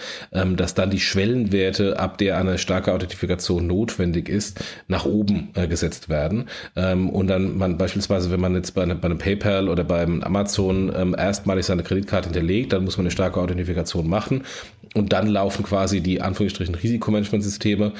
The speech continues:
für alle weiteren Transaktionen und nur bei sehr hohen Transaktionen, also da war irgendwie eine Gre-, wird eine Grenze von fünfhundert Euro genannt,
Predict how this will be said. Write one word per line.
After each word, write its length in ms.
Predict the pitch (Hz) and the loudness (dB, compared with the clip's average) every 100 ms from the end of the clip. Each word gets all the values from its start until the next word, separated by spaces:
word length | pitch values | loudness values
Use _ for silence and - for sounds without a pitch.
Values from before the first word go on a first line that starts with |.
| - - | -14 -16
für 160 | - 71 | -4 0
alle 160 | 92 87 | 2 2
weiteren 320 | 98 107 107 | 0 0 0
Transaktionen 680 | 101 95 95 - 95 95 | 0 0 0 0 0 0
und 160 | 98 92 | 0 0
nur 180 | 101 101 | 0 2
bei 300 | 92 87 90 - - _ | 2 2 -2 -6 -18 _
sehr 380 | 82 85 98 92 | -6 0 0 0
hohen 240 | 92 104 | 0 0
Transaktionen, 680 | 104 95 87 82 - 92 92 | 2 0 0 -2 0 0 2
also 180 | 90 90 | 0 0
da 80 | 87 85 | 0 -2
war 120 | 92 | -2
irgendwie 140 | 90 95 | 0 0
eine 100 | 87 | -2
Gre-, 400 | - - 92 101 | -4 -6 -6 -4
wird 140 | 101 | -2
eine 260 | 92 - - | -2 -4 -8
Grenze 340 | - 90 101 | -2 0 0
von 140 | 101 87 | -2 -4
fünfhundert 400 | - 104 95 73 | -2 0 0 0
Euro 300 | 87 101 85 | 0 0 0
genannt, 340 | 82 82 85 | 0 -2 -4